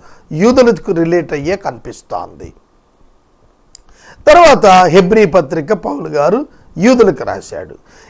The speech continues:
ఈ నాలుగు పుస్తకాలలో వ్రాసినటువంటి కంటెంట్ కంటే కూడా ఒక బలమైనటువంటి, శక్తివంతమైనటువంటి బోధ యాకోబు రాశాడని భావించారు.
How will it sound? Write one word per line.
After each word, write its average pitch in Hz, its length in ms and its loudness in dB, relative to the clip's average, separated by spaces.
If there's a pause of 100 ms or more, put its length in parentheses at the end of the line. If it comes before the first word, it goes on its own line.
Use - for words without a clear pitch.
ఈ 233 220 4
నాలుగు 285 680 4
పుస్తకాలలో 220 1300 2
వ్రాసినటువంటి 175 1300 -2
కంటెంట్ 226 800 -4
కంటే 135 420 -10
కూడా - 480 -8 (420)
ఒక 196 180 0
బలమైనటువంటి, 196 1200 2
శక్తివంతమైనటువంటి 180 1700 -2 (340)
బోధ 180 480 2 (920)
యాకోబు 160 520 0
రాశాడని 131 600 -4
భావించారు. 101 840 -14